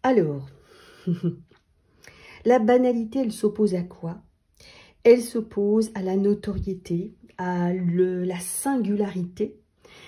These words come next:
Elle s'oppose, euh, à plein de choses. À vous de voir symboliquement ce que porte,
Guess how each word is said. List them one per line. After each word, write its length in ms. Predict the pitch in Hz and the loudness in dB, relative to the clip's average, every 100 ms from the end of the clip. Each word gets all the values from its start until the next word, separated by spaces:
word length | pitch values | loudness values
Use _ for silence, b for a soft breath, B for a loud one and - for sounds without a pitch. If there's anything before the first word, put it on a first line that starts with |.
| B B | B B
Elle 160 | - 226 | 2 2
s'oppose, 760 | 220 254 220 269 262 262 220 | 2 -6 -2 0 2 2 2
euh, 460 | 220 208 202 196 196 190 | 4 4 2 -2 -4 -6
à 140 | 214 | -8
plein 260 | 220 269 269 | -4 -2 0
de 60 | |
choses. 520 | 233 - 196 185 190 180 | -2 -4 -6 -4 -8 -6
À 100 | 254 | -6
vous 180 | 254 339 | -2 0
de 100 | 302 | 0
voir 460 | 214 214 254 294 285 | 0 0 2 0 -6
symboliquement 920 | - 240 220 214 - - 247 339 B B B B - | -4 0 2 0 -6 -6 -6 -8 B B B B -12
ce 160 | - | -8
que 260 | 226 254 220 - _ | -6 -6 -8 -12 _
porte, 460 | 339 349 349 - | 2 2 0 -8